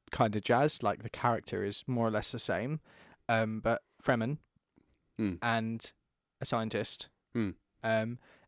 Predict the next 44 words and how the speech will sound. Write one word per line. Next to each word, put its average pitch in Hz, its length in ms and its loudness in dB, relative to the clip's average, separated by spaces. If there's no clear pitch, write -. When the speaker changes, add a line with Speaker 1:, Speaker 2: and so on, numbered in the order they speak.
Speaker 1:
and 113 220 0
he 135 300 2
is 123 140 2
the 123 100 0
one 110 280 0
that 107 100 -6
kind 113 180 -2
of 107 60 0
sets - 240 0
the - 60 -2
scene 110 300 -2
for 110 300 0
what 110 240 0
was 113 120 -2
supposed - 460 -2
to - 60 -10
happen 117 280 -2
on 113 120 -2
Arrakis 113 540 0
in 127 80 -6
terms 110 280 -2
of, 107 100 -4
like, 107 240 2
terraforming 107 640 0
and 107 100 -6
turning 110 280 -4
into 107 180 -6
this 107 120 -12
beautiful, 113 760 -2
like, 101 320 -8
luscious 117 420 -2
landscape. 110 440 -4
But - 180 4
what 135 220 2
Speaker 2:
That's 139 160 4
Speaker 1:
they 120 60 2
Speaker 2:
why 113 60 6
they're 156 100 6
Speaker 1:
didn't 170 100 2
Speaker 2:
growing 101 220 4
the 92 60 -4
plants 95 500 -2
in 80 120 -8
the, 80 120 -10